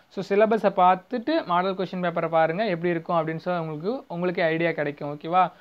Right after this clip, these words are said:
So, சிலபஸ் முக்கியம், மாடல் கொஸ்டின் பேப்பர் முக்கியம், ப்ளஸ்ஸு, அ, புக்கை வச்சு ம-, ஸ்டடி பண்ணுங்க, ஓகேவா? புக்கு, ஓகே, புக் இருந்தால் தான் உங்களுக்கு வந்து நல்லாயிருக்கும். So, ரிட்டனில் நாம இது பண்ணிட்டாலே முடிஞ்சது, அடுத்து ஃபிசிக்கலுக்கு நமக்கே ஒரு கான்ஃபிடென்ட் வந்துடும்.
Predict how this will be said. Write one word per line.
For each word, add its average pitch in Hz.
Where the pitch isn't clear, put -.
So, 180
சிலபஸ் 185
முக்கியம், 190
மாடல் 170
கொஸ்டின் 170
பேப்பர் 170
முக்கியம், 196
ப்ளஸ்ஸு, 190
அ, 165
புக்கை 175
வச்சு 220
ம-, 156
ஸ்டடி 170
பண்ணுங்க, 156
ஓகேவா? 156
புக்கு, 170
ஓகே, 156
புக் 160
இருந்தால் 180
தான் 196
உங்களுக்கு 160
வந்து 185
நல்லாயிருக்கும். 160
So, 180
ரிட்டனில் 214
நாம 175
இது 170
பண்ணிட்டாலே 170
முடிஞ்சது, 165
அடுத்து 175
ஃபிசிக்கலுக்கு 175
நமக்கே 160
ஒரு 165
கான்ஃபிடென்ட் 160
வந்துடும். 147